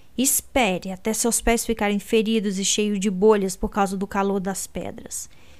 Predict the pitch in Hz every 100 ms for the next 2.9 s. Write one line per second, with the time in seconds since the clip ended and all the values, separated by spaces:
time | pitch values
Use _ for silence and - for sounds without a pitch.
0 | - - - 214 202 220 196 208 - 220
1 | - - - - 208 214 233 - 240 240
2 | 226 233 220 214 233 - 220 190